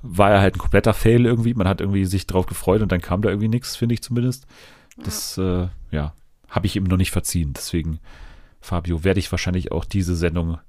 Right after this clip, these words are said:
Speaker 1: an mir vorbeiziehen lassen. Vor allem, weil es bei Paramount Plus stattfindet, muss ich
Speaker 2: Ja,
Speaker 1: ganz
Speaker 2: und von
Speaker 1: ehrlich
Speaker 2: dem
Speaker 1: dazu
Speaker 2: Promi
Speaker 1: sagen.
Speaker 2: Big Brother machen. Also da ist
Speaker 1: Ja,
Speaker 2: er auch
Speaker 1: ja.
Speaker 2: schon direkt Red Flag.
Speaker 1: <laughs> Ja.
Speaker 2: Al-, alle Alarmsignale sind rot.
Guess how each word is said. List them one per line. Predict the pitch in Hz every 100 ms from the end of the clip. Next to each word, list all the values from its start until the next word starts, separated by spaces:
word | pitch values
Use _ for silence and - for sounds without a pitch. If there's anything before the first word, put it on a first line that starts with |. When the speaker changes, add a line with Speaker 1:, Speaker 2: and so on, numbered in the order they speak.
| _ _ _
Speaker 1:
an | - 90
mir | 90
vorbeiziehen | 92 87 90 - 85
lassen. | 76 71
Vor | 85 -
allem, | 98 87
weil | 82
es | -
bei | -
Paramount | - 78 76 69
Plus | 76 -
stattfindet, | - 73 - 62 65
muss | - -
ich |
Speaker 2:
Ja, | 233
Speaker 1:
ganz | 233
Speaker 2:
und | 269
von | 277 262
Speaker 1:
ehrlich | 247
Speaker 2:
dem | 240
Speaker 1:
dazu | 240
Speaker 2:
Promi | 226
Speaker 1:
sagen. | 226
Speaker 2:
Big | 196 -
Brother | 202 196 196
machen. | 196 196 214 196 -
Also | 220 202
da | 202 208 202
ist |
Speaker 1:
Ja, | - 175 101
Speaker 2:
er |
auch | 101 - - -
Speaker 1:
ja. | 76
Speaker 2:
schon | 78 233 220 208
direkt | 214 196 - - - - - -
Red | - 208
Flag. | - 233 208 214 -
Speaker 1:
<laughs> | -
Ja. | -
Speaker 2:
Al-, | -
alle | 247 254
Alarmsignale | - 240 247 262 254 247 247 269 269
sind | 262 247
rot. | 254 262 262